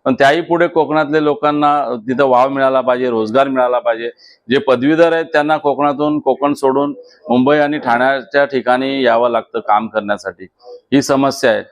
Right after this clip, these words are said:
तसेच शहरामध्ये तर अजूनच जास्त समस्या आहे. ठाणे जिल्ह्यामध्ये तर, ठाणे जिल्ह्यामध्ये ठाणे महानगरपालिका असेल,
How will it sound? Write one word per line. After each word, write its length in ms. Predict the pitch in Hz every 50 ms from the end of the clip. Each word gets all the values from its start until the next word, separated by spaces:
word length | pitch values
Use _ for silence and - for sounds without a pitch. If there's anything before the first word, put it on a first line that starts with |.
| _ _ _ -
तसेच 320 | 127 120 - 165 139 - -
शहरामध्ये 540 | 123 120 127 147 165 170 175 175 170 175 170
तर 320 | 156 160 156 - 180 170
अजूनच 400 | 165 165 160 175 180 185 185 165
जास्त 380 | 151 156 165 160 151 - - 165
समस्या 540 | - - 143 131 127 127 123 - - 117
आहे. 60 | 113 - _ _ _ - - _ -
ठाणे 260 | 120 120 131 143 160
जिल्ह्यामध्ये 600 | 156 165 160 160 165 165 165 160 165 160 165 165
तर, 200 | 151 151 160 160
ठाणे 300 | 151 - 156 147 131 143
जिल्ह्यामध्ये 400 | 151 151 147 151 147 147 147 156
ठाणे 300 | 131 - 127 123 123 135
महानगरपालिका 800 | 139 139 135 135 139 139 135 135 131 117 131 127 127 123 127 127 123
असेल, 260 | 117 - 127 127 123